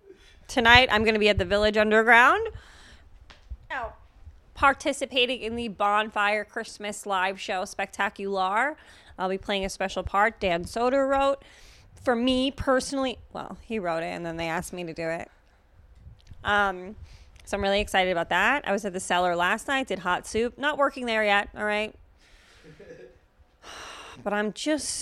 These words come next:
so much better than everyone. It's nuts. Like, I'm literally the greatest. Are you blowing up my questions?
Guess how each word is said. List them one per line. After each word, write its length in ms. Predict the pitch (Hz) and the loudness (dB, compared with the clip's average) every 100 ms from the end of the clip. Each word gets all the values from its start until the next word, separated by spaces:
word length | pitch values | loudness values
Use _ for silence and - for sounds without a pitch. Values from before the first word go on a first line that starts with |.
| - - | -8 -4
so 280 | 220 190 196 | 4 6 6
much 260 | 196 185 - | 4 -2 -2
better 240 | 165 151 | -2 -2
than 120 | 147 | -4
everyone. 400 | 147 143 143 139 | -6 -6 -6 -6
It's 160 | 165 - | -8 -4
nuts. 380 | 320 - - - | -4 -4 -8 -6
Like, 160 | 240 294 | -4 -2
I'm 180 | 330 | -2
literally 800 | 339 370 359 349 339 330 311 247 208 | 0 0 0 0 0 -2 -2 -6 -4
the 80 | 226 | -2
greatest. 800 | 185 160 139 190 - - - - _ _ _ _ _ _ _ _ _ _ _ - _ _ _ _ _ _ _ _ _ _ _ _ _ - - - - - - | 0 -2 -4 -10 -10 -10 -12 -12 _ _ _ _ _ _ _ _ _ _ _ -20 _ _ _ _ _ _ _ _ _ _ _ _ _ -20 -20 -20 -18 -16 -12
Are 60 | 196 | -10
you 60 | |
blowing 280 | 202 202 208 | -6 -4 -4
up 120 | 226 214 | -6 -8
my 120 | 190 | -10
questions? 680 | 180 170 - 226 233 - | -8 -12 -14 -18 -18 -20